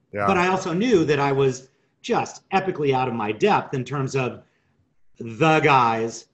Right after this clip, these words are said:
Speaker 2: who
Speaker 1: Right.
Speaker 2: just shoot sports.
Speaker 1: Yeah.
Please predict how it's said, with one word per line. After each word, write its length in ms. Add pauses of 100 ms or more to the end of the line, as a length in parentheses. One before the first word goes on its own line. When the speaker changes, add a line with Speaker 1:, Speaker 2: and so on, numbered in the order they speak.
(120)
Speaker 2:
who 60
Speaker 1:
Right. 240
Speaker 2:
just 520 (580)
shoot 360
sports. 560 (180)
Speaker 1:
Yeah. 260